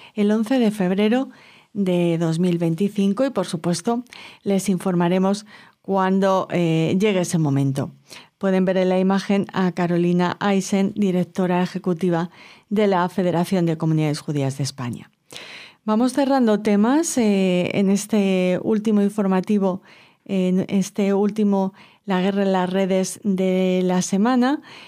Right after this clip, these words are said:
y les traemos un artículo muy interesante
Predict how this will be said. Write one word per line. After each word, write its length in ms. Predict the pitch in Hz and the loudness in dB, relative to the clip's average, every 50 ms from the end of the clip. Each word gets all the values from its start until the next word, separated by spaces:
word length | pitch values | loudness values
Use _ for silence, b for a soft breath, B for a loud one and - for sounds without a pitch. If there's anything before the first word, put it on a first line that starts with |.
| B B B - | B B B -2
y 240 | 269 302 302 302 | 0 2 2 4
les 240 | 277 247 226 214 214 | 2 2 2 0 0
traemos 600 | 214 214 202 196 202 202 208 214 214 233 240 233 - | -2 0 0 2 2 2 2 2 2 2 0 0 0
un 120 | 240 214 | 2 2
artículo 520 | 208 202 196 - 214 214 240 226 226 220 | 2 0 0 -2 -2 -2 0 0 2 2
muy 240 | 214 220 226 254 269 | 2 2 2 2 2
interesante 840 | 254 226 208 208 180 185 185 - 214 202 196 202 202 233 233 233 233 | 2 0 0 0 0 0 0 0 0 0 2 2 0 0 0 -2 -2